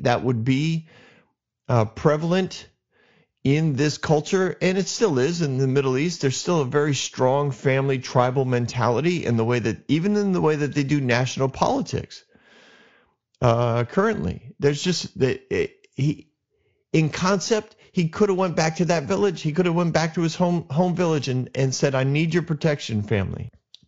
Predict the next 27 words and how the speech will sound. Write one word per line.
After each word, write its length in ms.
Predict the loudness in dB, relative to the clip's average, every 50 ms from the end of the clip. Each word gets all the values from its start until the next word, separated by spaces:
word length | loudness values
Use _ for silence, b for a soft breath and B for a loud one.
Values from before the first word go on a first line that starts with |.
| 0
And 160 | 0 2 2 2
even 260 | 2 2 2 2 0
if 140 | 0 0 0
they 80 | 0
didn't 240 | 2 2 0 -2 0
like 300 | 0 0 0 0 -2 -2
him, 300 | -2 -2 -2 -2 -8 -12 _ _ _ _ _ _ _ _
they 120 | 0 2 2
would 200 | 2 2 0 0
have, 280 | 0 -4 -6 -8 _ 2
they 120 | 2 2
would 160 | 4 2 0
have 120 | 0 0 0
had 180 | 0 2 2
a 80 | 0 0
sense 520 | -2 -4 -2 0 2 2 2 0 -4 -6 -8 -2
of 320 | -2 -2 0 -2 -4 -10 -14 _ _ -2
moral 540 | 0 0 2 2 0 0 0 0 0 -2
obligation 800 | 0 -2 -2 -2 -2 -2 -4 -2 0 0 0 0 -2 -4 -2 -2
to 80 | -2 -4
protect 440 | -4 -6 -4 0 0 0 0 0
their 120 | -2 -2 -2
brother. 380 | 0 0 0 0 -2 -6 -14 _ _ _ _ _ _ _ _ _ _ _ _ _ _ _ _ _ _ _ _ _ _ _ _ _ _ _ _ _ _ _ _ _ _ _ _ _ _ _ _ _ _ _ _ _ _ _ _ _ _ _ _ 2
He 140 | 2 2 2
d-, 160 | 2 -2 -2
he 120 | 0 0 2
didn't, 280 | 2 0 -2 -2 -4